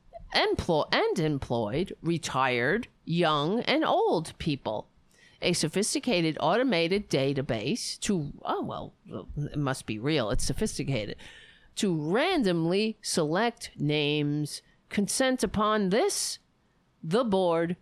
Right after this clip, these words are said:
compensation, distribution committees, and ministers' discretionary funds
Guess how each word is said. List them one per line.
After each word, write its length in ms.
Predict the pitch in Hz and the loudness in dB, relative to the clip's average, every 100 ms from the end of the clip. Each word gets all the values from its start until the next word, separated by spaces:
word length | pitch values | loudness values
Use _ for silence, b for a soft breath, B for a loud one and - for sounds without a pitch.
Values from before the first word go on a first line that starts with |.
| _ | _
compensation, 880 | - 233 294 247 - 180 175 175 165 | 0 2 2 0 2 0 2 0 0
distribution 880 | 156 285 - 220 175 170 160 180 170 | 0 0 0 -2 0 0 0 0 -2
committees, 520 | 262 240 170 170 160 | 0 0 2 0 0
and 240 | - 220 | -2 0
ministers' 720 | 190 190 190 - 190 185 180 165 | 2 0 0 -2 0 0 0 -2
discretionary 800 | 175 - 233 240 202 175 156 | -4 0 0 0 2 2 2
funds 640 | 160 185 269 165 139 180 | 2 2 2 2 0 -2